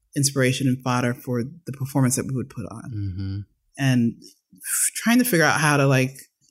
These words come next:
Speaker 1: you know, show those juxtaposition. Well, it's not really juxtaposition, really. It's like, there's a lot of similarity there about what was happening
Speaker 2: Yeah.
Speaker 1: then and what's happening now,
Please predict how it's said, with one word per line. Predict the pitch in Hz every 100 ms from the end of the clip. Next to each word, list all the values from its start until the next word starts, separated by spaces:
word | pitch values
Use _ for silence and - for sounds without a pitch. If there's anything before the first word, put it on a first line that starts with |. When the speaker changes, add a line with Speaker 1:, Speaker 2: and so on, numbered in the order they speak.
| _
Speaker 1:
you | 151
know, | 147 131 139
show | - - 170 151 147
those | 151 139 139
juxtaposition. | 143 139 - - 143 135 135 -
Well, | 165
it's | 165
not | 165
really | 156 131
juxtaposition, | 123 - 127 135 - 120
really. | 135 123
It's | 123 123
like, | 120 - _ _ _ -
there's | 135
a |
lot | 151 151
of |
similarity | 139 135 135 143 135 123
there | 127 123 127 135 _ _ _ -
about | 123
what | 123
was | 123 139
happening | 139 127 123 127 135 127 135
Speaker 2:
Yeah. | 117 101 95 _
Speaker 1:
then | 147 131 120 127
and | 131
what's | 123
happening | 135 120 120
now, | 123 120 65 -